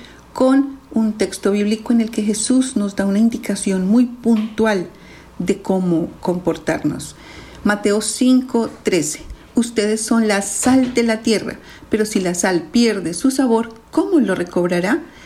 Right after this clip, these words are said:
Ya no sirve para nada, sino para que la gente la deseche y la pisotee". Palabra del Señor, gloria a ti, Señor Jesús. Traigo esto a colación porque la nota de hoy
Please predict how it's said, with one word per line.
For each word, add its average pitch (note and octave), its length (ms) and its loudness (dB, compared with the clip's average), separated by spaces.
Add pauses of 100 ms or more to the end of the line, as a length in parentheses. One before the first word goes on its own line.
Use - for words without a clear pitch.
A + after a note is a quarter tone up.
(220)
Ya G3 160 0
no A3 100 4
sirve F#3 400 0
para F3 240 -2
nada, G#3 400 0
sino F#3 340 -2
para F3+ 460 -4
que E3+ 160 -2
la D#3 140 -2
gente C4 580 0 (200)
la F3+ 180 0
deseche A#3+ 760 -2
y C4 120 4
la F#3+ 280 -2
pisotee". F3 720 -2 (720)
Palabra E3+ 440 2
del E3+ 220 -4
Señor, A3 460 0
gloria A#3+ 400 2
a F3 60 -4
ti, - 160 -8
Señor - 340 -2
Jesús. - 480 -8 (480)
Traigo C#4+ 360 4
esto C4+ 260 0
a B3 100 -4
colación G#3+ 680 0
porque C4 320 0
la B3+ 160 2
nota G3+ 400 0
de G#3 160 2
hoy F#3 300 0